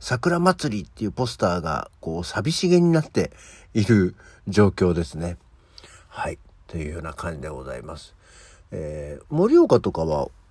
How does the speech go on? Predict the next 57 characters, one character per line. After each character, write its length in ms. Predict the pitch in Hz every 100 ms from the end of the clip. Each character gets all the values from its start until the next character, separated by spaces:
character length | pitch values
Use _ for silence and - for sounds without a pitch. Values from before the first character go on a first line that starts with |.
| _
も 440 | - 139 151 92 - _ _ - _ _ -
う 60 |
見 100 | 107
頃 380 | 110 117 135 - -
に 120 | 101
な 120 | 104
っ 60 | 117
た 120 | - -
の 180 | - - -
か 140 | - 85
ね。 160 | 92 - -
な 140 | 101
ん 20 |
か 100 | 90
も 120 | 85
う 20 | 95
そ 120 | 151
の 60 |
辺 140 | 170 165
は 80 | 139
よ 80 |
く 100 | 143
わ 80 | 87
か 80 | 104
り 60 | 113
ま 100 | 110
せ 140 | 117
ん 40 |
け 100 | 82
ど、 120 | 78 123
大 100 | 170
体、 280 | 170 165 - - - - -
あ 140 | - 98
の、 240 | 92 87 -
岩 220 | 151 151
手 100 | 101
盛 220 | 95 107 131
岡 260 | 127 127
あ 60 | 123
た 100 | 101
り 60 |
だ 120 | 90 82
と、 300 | 90 78 - - _ - _
イ 100 | 123
メ 200 | 156 185
ー 20 | 110
ジ 320 | 90 82 - - - - - -
ゴ 220 | 107 135
ー 40 |
ル 40 | 139
デ 140 | 135
ン 60 | 131
ウ 80 | 127
ィ 80 |
ー 60 | 110
ク、 300 | - 85 76 - - - - _ _ _
う、 340 | - 98 92